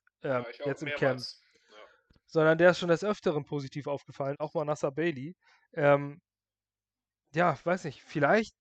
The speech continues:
Speaker 1: deutet sich auf dieser Positionsgruppe bei den Cuts auch am Ende irgendeine Überraschung an. Dass irgendjemand
Speaker 2: Oder du
Speaker 1: kommt, wo man
Speaker 2: schaffst,
Speaker 1: sagt,
Speaker 2: die
Speaker 1: „Puh, damit hab ich nicht
Speaker 2: irgendwie
Speaker 1: gerechnet.“
Speaker 2: ins Practice Squad reinzukriegen. So ein Bailey zum Beispiel, der ist ja noch erst Second Year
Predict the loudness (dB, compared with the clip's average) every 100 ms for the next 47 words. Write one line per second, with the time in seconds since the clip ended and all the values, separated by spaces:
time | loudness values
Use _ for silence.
0 | 2 2 4 -2 -8 -8 -10 -6 -6 -4
1 | -10 -8 -4 -6 -6 -8 -6 -6 -4 -4
2 | -6 -8 -10 -12 -12 -12 -8 -6 -6 -6
3 | -10 -10 -6 -6 -6 -12 -14 -16 -18 _
4 | _ _ _ _ _ _ -6 -2 -2 0
5 | -2 -2 -2 -2 0 -2 -4 -10 -8 -8
6 | -8 -6 -6 -8 -10 -10 -12 -18 -12 -12
7 | -12 -14 -14 -12 -12 -12 -14 -14 -16 -20
8 | -20 -20 -16 -16 -10 -10 -8 -12 -16 -14
9 | -12 -12 -12 -14 -12 -14 -16 -16 -16 -16
10 | -14 -14 -14 -14 -18